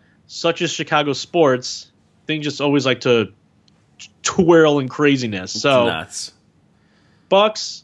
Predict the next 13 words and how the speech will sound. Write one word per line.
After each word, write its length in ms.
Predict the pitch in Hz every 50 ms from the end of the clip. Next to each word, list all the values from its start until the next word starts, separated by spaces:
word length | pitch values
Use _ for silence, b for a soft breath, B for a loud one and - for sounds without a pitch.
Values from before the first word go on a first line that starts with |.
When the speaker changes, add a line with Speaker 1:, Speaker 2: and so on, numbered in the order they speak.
| _ -
Speaker 1:
over 180 | 160 170 175 175
the 80 | 165
Bears, 360 | 147 147 139 135 135 131 131
twenty-four 500 | - - - 147 139 135 131 - 135 127
ten. 340 | 123 - 113 101 95 92 92 - _ _ _ _
Sorry. 380 | - - 123 113 101 92 92 - _ _ _ _ _ _ _ _ _ _ - -
Speaker 2:
Yeah, 300 | 117 117 117 117 117 123
I'm 80 | 135 143
gonna 140 | 151 147
Speaker 1:
Sorry. 60 | 135 123
Speaker 2:
do 200 | 127 131 127 120
thirty, 360 | - - 135 135 135 135 135
Speaker 1:
Sorry. 280 | - - - 151 156